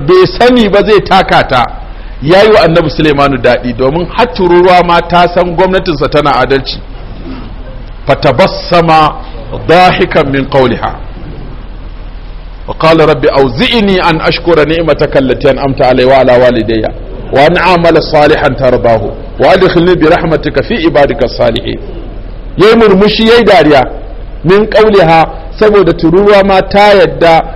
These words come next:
ba za a zalunce ta a gwamnatin Annabi Suleimanu a zo a bi ta kan, wato, gidanta, a rugurguza gidan, a tattake, a wuce ba. Akwai wani hadisi a Bukhari da Muslim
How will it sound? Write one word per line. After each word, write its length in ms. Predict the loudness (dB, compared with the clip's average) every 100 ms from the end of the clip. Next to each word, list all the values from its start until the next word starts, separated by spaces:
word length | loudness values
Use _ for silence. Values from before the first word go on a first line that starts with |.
| -8 0
ba 80 | 2
za 120 | 4 4
a 100 | 2 2
zalunce 680 | 4 4 2 0 2 2 4
ta 100 | 0
a 120 | 0
gwamnatin 600 | 2 2 2 2 2 0 0
Annabi 340 | -2 0 0
Suleimanu 640 | 0 0 2 2 2 2 -2 -6 -8 -2
a 100 | 0
zo 380 | 4 4 4 2
a 100 | -2
bi 120 | 0 0
ta 120 | 0
kan, 340 | 2 2 0 -4 -10 -14 -14 -12 -2
wato, 320 | 0 2 0 -2
gidanta, 420 | 0 2 2 2 0
a 120 | 2
rugurguza 540 | 2 2 0 2 0
gidan, 320 | 0 2 0 0
a 80 |
tattake, 600 | -2 -2 -2 0 0 2 0 2
a 80 | 2
wuce 260 | 2 -2
ba. 120 | -4 -6 -12 -16 -16 -16 -16 -16 -16 -16 -16 -16 -14 -14 -14 -14 -16 -16 -16 -16 -16 -16 -16 -16 -16 -16 -16 -16 -16 -16 -16 -16 -16 -16 -6
Akwai 300 | -4 0 2
wani 120 | 4 4
hadisi 440 | 2 2 -2 0
a 80 | 0
Bukhari 420 | 0 0 2 2 2
da 100 | 0
Muslim 360 | -2 -4 -6